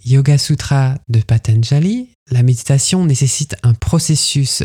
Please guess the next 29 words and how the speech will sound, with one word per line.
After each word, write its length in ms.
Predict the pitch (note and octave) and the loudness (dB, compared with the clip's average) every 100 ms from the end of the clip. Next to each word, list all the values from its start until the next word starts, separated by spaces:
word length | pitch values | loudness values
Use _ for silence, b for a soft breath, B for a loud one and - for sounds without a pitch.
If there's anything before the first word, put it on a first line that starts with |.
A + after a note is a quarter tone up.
| - | -4
bien 300 | A2 C3 F3+ | 0 0 0
précis 680 | - C3+ - - C3+ G#3 A3 | 0 0 0 -4 -2 -2 -4
qu'il 160 | D3 B2 | -4 -2
divise 340 | B2+ B2+ E3 | 0 0 0
en 80 | B2+ | 0
trois 380 | - - D3 C3 | -2 -2 0 0
étapes. 360 | A#2+ A2+ G#2+ - B B B B B | 0 -2 -4 -12 B B B B B
Ces 160 | A2+ | -6
trois 240 | - C#3 B2+ | 0 2 2
étapes 420 | A#2 D3+ G#3 - | 0 -2 -4 -6
sont 320 | - B2+ A2 _ _ _ _ _ - | -2 0 -2 _ _ _ _ _ -6
dharana, 840 | A#2 C3+ D3 C3+ A#2 A2+ B2+ G#3+ _ _ _ _ _ - | 0 2 4 4 4 4 2 -2 _ _ _ _ _ -12
dhyana 1120 | D#3+ B2 B2+ E3+ F#3 F3 C3+ A#2+ A2+ A#2 F3 - _ _ _ _ _ _ _ | -4 -2 -2 -2 0 2 4 4 2 2 -2 -10 _ _ _ _ _ _ _
et 100 | C3+ | -2
samadhi. 840 | B2+ - C#3 C3 B2 A#2 - - - _ _ _ _ _ _ _ _ B B B - | 0 0 2 2 2 0 -10 -12 -20 _ _ _ _ _ _ _ _ B B B -4
Donc 260 | A#2+ - | -4 -2
la 140 | C3 C#3 | -2 0
première 300 | E3+ D#3+ D#3 | 0 2 2
étape, 440 | D3+ D3+ - - | 0 -2 -2 -6
dharana, 560 | A#2 G#2+ G#2+ C3 F#3 C4 C4+ | -2 0 2 2 2 -2 -8
qui 100 | - | -8
s'écrit 400 | A#2+ A#2+ - A#2+ | -4 -4 -2 -2
D 240 | G#2+ A#2+ - | 0 -2 0
H 300 | B2+ A#2 - - | 0 0 -2 -6
A 260 | A#2+ A#2 - | -2 -2 0
R 220 | A#2+ A2+ - | 0 0 0
A 240 | A#2 A2+ - | -2 -2 -4
N 160 | A2 G#2 | -6 -4
A, 260 | D3+ F#3+ | -2 -4